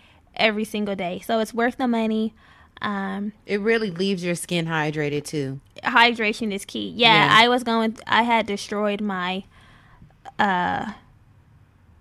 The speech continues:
Speaker 1: my mantle acid layer, which is, like, the first layer in your skin, which if you destroy that,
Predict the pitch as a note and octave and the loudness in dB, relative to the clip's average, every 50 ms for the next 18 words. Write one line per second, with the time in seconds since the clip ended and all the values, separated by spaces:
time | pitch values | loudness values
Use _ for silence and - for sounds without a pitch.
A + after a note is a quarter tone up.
0 | _ _ - A#3+ A#3 A3 A3+ A3+ A3+ G#3+ G#3+ G#3 G#3+ G#3+ - A#3+ G#3+ G3+ - - | _ _ 2 4 6 6 6 6 4 4 4 2 0 0 -2 -2 -2 -2 -4 -6
1 | - - - - - - - - - G3+ G#3 G#3+ G#3 - A3+ G#3 A3+ A#3+ A3+ A3+ | -12 -18 -20 -20 -20 -20 -6 -2 0 0 0 0 -2 -6 -8 -4 -2 -2 0 0
2 | A#3+ A#3 A3+ G#3+ G3 G3+ - G3 G3+ G3+ F#3 F#3+ A3 - F#3+ - - G#3 G3+ G3+ | -2 -4 -4 -6 -6 -6 -8 -8 -8 -8 -10 -10 -8 -10 -12 -8 -4 -4 -4 -4
3 | - G3+ G3+ G3+ G3+ G3+ G3+ G3 F#3+ G3 - - G#3+ G#3 G#3 G#3 A3 A3+ - - | -4 -4 -4 -2 -2 -2 -2 -2 -4 -6 -8 -8 -6 -4 -2 -2 -4 -6 -8 -10
4 | - G3+ G3 - - - - G#3 G3+ F#3+ - - G#3+ G3 G3+ G3+ - - G#3+ G3+ | -12 -12 -12 -12 -14 -14 -12 -10 -10 -10 -10 -10 -8 -8 -8 -10 -8 -8 -6 -4
5 | G3+ G#3 G#3 G#3+ G#3 G#3 G3 - | -4 -4 -4 -4 -4 -4 -4 -6